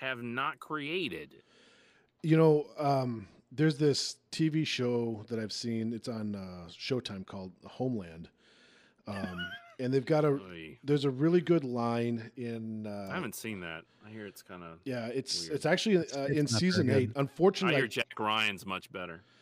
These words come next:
Speaker 3: It's, you know, honestly, Homeland, it's much better now. The first couple seasons were garbage.
Speaker 2: Well, it just,
Speaker 1: Oh!
Speaker 2: their analysts were just, their, their, their crypto people were just
Speaker 3: It's an
Speaker 2: crappy.
Speaker 3: inside joke. Go ahead. <laughs>
Speaker 2: Yes. Uh, uh, if you didn't,
Speaker 1: Actually,
Speaker 2: if you
Speaker 1: Jack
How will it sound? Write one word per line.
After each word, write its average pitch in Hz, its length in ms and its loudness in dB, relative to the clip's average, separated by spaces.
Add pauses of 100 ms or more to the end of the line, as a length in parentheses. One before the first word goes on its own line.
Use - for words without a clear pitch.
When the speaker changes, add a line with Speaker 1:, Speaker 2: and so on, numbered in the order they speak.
(180)
Speaker 3:
It's, - 320 2
you 160 100 4
know, 170 100 6
honestly, 160 520 4 (180)
Homeland, 151 420 4
it's 131 220 0
much 151 240 0
better 135 220 4
now. 110 260 2
The 113 80 2
first 123 280 -2
couple - 200 -2
seasons 104 360 -2
were 120 80 -2
garbage. - 360 -4 (200)
Speaker 2:
Well, 233 260 -2
it 247 40 0 (120)
just, - 20 6
Speaker 1:
Oh! 190 1040 8
Speaker 2:
their 151 200 8
analysts 131 500 6
were 110 100 -2
just, 113 340 4 (260)
their, - 160 4 (100)
their, - 100 -2 (520)
their 131 100 2
crypto 117 360 -2
people 98 300 -8
were 92 80 -8
just 87 260 -10
Speaker 3:
It's - 80 -16 (200)
an - 80 -20
Speaker 2:
crappy. 156 400 -2
Speaker 3:
inside 135 300 2
joke. 127 320 2
Go 147 120 4
ahead. 156 260 4
<laughs> - 40 -10 (460)
Speaker 2:
Yes. 95 460 -4
Uh, 139 40 0
uh, 151 380 8
if 165 160 2
you 170 80 2
didn't, 175 240 8
Speaker 1:
Actually, 165 160 4
Speaker 2:
if 151 100 2
you 175 60 8
Speaker 1:
Jack 180 220 4